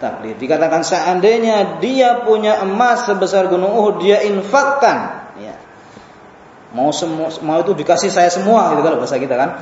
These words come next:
Mau dikasih saya semua, satu emas sebesar gunung Uhud, enggak diterima. Karena agama itu bukan milik saya. Milik siapa?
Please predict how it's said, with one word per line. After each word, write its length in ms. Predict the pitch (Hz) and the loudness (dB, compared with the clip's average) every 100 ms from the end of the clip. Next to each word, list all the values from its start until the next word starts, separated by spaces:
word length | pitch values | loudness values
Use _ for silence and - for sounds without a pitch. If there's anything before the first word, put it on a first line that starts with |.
| - - | -16 -10
Mau 160 | 170 185 | -4 -2
dikasih 400 | 175 185 208 208 | 0 0 0 0
saya 160 | 202 | 0
semua, 400 | 185 202 233 202 | 0 -2 0 0
satu 560 | 165 165 165 156 160 165 | 0 0 0 0 -2 -4
emas 240 | 170 165 | -4 -4
sebesar 320 | - 151 165 151 | -4 -6 -4 -4
gunung 240 | 156 185 | -4 -2
Uhud, 320 | 165 170 180 | -2 -2 -2
enggak 240 | 190 - 165 | -2 -2 -2
diterima. 560 | 180 175 175 151 101 - - - - - - - - | -4 -4 -4 -8 -10 -14 -20 -20 -18 -18 -18 -20 -12
Karena 320 | - 151 175 | -6 -2 0
agama 320 | 175 170 170 208 | 2 2 4 2
itu 120 | 226 | 2
bukan 200 | 185 170 | 2 0
milik 200 | 170 170 | 0 2
saya. 560 | 226 190 143 131 - - - 151 | 2 2 0 -4 -8 -14 -16 -6
Milik 160 | 165 | -4
siapa? 240 | 165 170 | 0 0